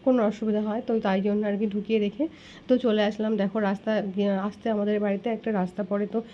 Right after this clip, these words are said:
সেই রাস্তাটুকু, ক্লিপটুকু নিয়ে নিলাম। আর এই দেখো, finally কিন্তু পৌঁছে গেছি আমি বাড়িতে। আর এটাই হচ্ছে আমার বাপের বাড়ি। আর বাপের বাড়ি বলতে আছে বাবা, মা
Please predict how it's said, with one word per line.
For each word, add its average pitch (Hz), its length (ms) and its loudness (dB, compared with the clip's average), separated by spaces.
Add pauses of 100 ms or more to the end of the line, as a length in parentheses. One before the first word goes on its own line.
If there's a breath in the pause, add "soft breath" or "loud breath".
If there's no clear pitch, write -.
(160 loud breath)
সেই 254 160 2
রাস্তাটুকু, 214 520 -4
ক্লিপটুকু 233 480 -2
নিয়ে 226 180 2
নিলাম। 214 320 0
আর 190 240 -2 (280 loud breath)
এই 220 60 0
দেখো, 220 260 0 (120)
finally 202 340 0
কিন্তু 220 200 0
পৌঁছে 226 360 2
গেছি 214 320 -2
আমি 202 160 -2
বাড়িতে। 190 400 0 (960)
আর 226 140 4
এটাই 214 240 2
হচ্ছে 220 260 -2
আমার 202 180 0
বাপের 196 320 -2
বাড়ি। 214 260 0 (400 loud breath)
আর 202 180 0
বাপের 214 300 0
বাড়ি 233 200 2
বলতে 220 260 2
আছে 208 320 0
বাবা, 202 400 2
মা 208 240 0